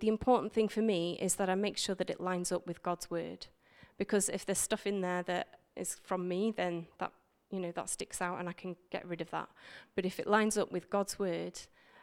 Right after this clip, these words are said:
and then I find that I can take on board everything that God has personally said to me.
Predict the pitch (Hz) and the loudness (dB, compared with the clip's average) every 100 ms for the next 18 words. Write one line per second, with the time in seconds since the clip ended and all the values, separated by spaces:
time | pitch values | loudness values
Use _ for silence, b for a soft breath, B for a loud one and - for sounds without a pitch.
0 | b - 180 180 170 170 - _ _ - | b -8 0 2 2 -2 -8 _ _ -10
1 | 185 - 190 180 - - - 170 - 202 | -8 -4 -4 -4 -6 -8 -10 -10 -4 -4
2 | 190 185 180 185 170 165 - 175 175 170 | -4 -6 -2 0 0 -4 -6 -8 -6 -6
3 | 170 170 - 175 - 170 - 185 180 180 | -6 -8 -6 -8 -8 -10 -6 -4 -4 -4
4 | 175 175 - 165 - 190 170 196 | -6 -6 -6 -8 -8 -8 -6 -8